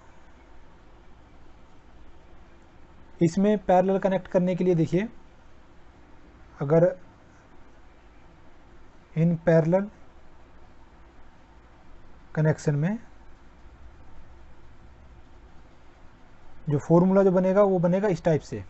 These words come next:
कि equivalent रेजिस-, resistance हमें निकालना है। तो one upon जितना भी total रेजिस्ट-, resistor हैं उनका resistance जो होगा वो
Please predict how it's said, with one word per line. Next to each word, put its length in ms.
कि 300
equivalent 480
रेजिस-, 420
resistance 480
हमें 140
निकालना 380
है। 160
तो 60
one 400
upon 420
जितना 320
भी 220
total 320
रेजिस्ट-, 760
resistor 500
हैं 160
उनका 220
resistance 520
जो 60
होगा 180
वो 340